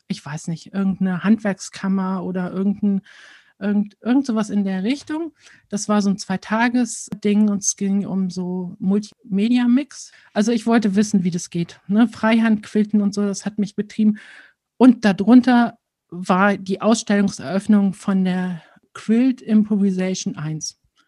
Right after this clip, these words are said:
Du, ich hatte keine Ahnung. Ich bin durch diese Ausstellung gegangen. Das waren fünfzig Quilts oder so. Groß, großformatige Quilts. So zeitgenössisch, modern,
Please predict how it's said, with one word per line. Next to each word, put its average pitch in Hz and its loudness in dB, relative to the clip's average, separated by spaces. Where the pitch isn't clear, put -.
Du, 220 4
ich 214 2
hatte 208 0
keine 240 4
Ahnung. 220 2
Ich - -18
bin 233 8
durch 214 2
diese 190 0
Ausstellung 226 2
gegangen. 208 2
Das 185 -6
waren 196 0
fünfzig 254 0
Quilts 262 0
oder 285 0
so. 339 -6
Groß, 262 0
großformatige 214 -2
Quilts. 220 -4
So 196 -4
zeitgenössisch, 214 0
modern, 190 -2